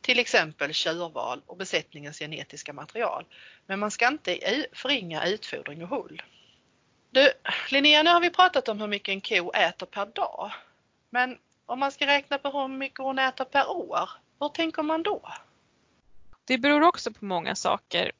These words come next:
Speaker 2: Dels vad för näringsinnehåll grovfodret har, men också när på året korna kalvar.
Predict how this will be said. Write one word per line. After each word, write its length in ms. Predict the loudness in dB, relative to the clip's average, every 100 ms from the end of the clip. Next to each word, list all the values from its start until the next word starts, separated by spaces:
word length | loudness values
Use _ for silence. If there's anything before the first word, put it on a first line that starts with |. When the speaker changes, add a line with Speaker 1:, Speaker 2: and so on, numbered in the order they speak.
| _ _ _ _ -8
Speaker 2:
Dels 480 | 0 2 2 0
vad 440 | 0 4 6 6 2
för 100 | -2
näringsinnehåll 800 | 2 2 -2 -8 -12 -8 -8 -8
grovfodret 600 | -10 -12 -10 -8 -8 -4
har, 320 | 2 2 2 -4 _ -20 -20 -20 -4
men 160 | 2
också 260 | 2 0 -4
när 320 | -2 0 0
på 240 | -4 -4 -2
året 240 | -2 -4
korna 320 | -8 -8 -6
kalvar. 560 | 2 4 6 4 4